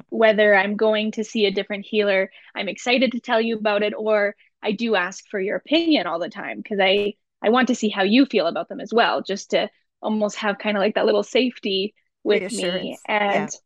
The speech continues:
Speaker 1: exactly. And I remember I sent you a photo of her, her website, and her picture was on the website, and you immediately were like, "Hmm, I don't really know about this one," but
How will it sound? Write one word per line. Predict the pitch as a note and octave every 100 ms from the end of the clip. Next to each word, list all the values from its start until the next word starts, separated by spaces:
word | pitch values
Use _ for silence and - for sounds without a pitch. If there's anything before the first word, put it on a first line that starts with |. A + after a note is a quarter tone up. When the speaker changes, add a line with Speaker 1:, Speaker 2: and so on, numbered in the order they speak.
| _ -
Speaker 1:
exactly. | B3+ A3+ B3 C#4+ - B3+ F3 - -
And | A3+
I | A#3+
remember | A#3+ A3+ A3+ C4+ C4 B3 A3+
I | A#3 G#3+
sent | - A3 A3+ -
you | B3 A#3+ A#3 -
a | A3+
photo | G3+ G#3 G#3+ F#3
of | F#3 G3 -
her, | G3+ G#3 G3+ _ _ _ A#3
her | G#3+
website, | F3+ - - B3+ -
and | G3+
her | G3+ F#3+ F3+ -
picture | - A#3+ - A#3+
was | A3
on | G3+ G3 G3+
the | G3+
website, | F#3 - - A3+ G#3+
and | F#3 G3 _ _ _ _ -
you | A#3 B3 A#3
immediately | A3+ A3 G#3+ A#3+ A#3+ A3
were | G3
like, | G3 F#3+
"Hmm, | C4 C4 A#3+ - -
I | B3
don't | C#4
really | C#4 C#4
know | C4+ B3+
about | B3 A#3+ A#3+
this | A#3 A3+ B3
one," | A3+ A3+ A3+ _ _ -
but | B3 B3+ C#4